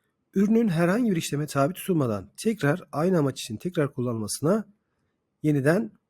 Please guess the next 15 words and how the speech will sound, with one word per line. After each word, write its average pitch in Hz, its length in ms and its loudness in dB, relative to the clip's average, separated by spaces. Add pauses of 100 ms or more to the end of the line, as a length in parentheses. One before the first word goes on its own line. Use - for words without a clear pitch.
(100)
kullanım 151 580 0 (180)
denir. 104 360 -4 (600)
Doğru 202 240 6
cevabımız 170 720 2 (300)
C 170 200 6
seçeneğidir. 110 640 -8 (1080)
Buna 180 180 10
göre 180 360 8 (300)
ifadelerinden 139 640 2
hangileri 175 420 -2
doğrudur? 131 360 -4 (1500)
H 208 340 -4
D 202 240 0
P 165 100 -2
E 131 460 -2